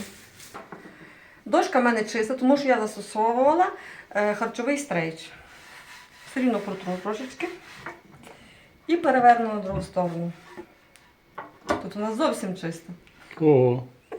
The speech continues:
Speaker 2: Суха?
Speaker 1: Суха, ну так. І буду нарізати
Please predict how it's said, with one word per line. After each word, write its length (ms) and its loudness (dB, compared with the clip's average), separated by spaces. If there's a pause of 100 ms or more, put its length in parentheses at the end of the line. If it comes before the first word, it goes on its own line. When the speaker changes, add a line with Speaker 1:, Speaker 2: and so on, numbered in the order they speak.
(760)
Speaker 2:
Суха? 320 4 (840)
Speaker 1:
Суха, 340 -10
ну 160 -8
так. 200 -10 (1700)
І 160 4
буду 560 -2
нарізати 680 0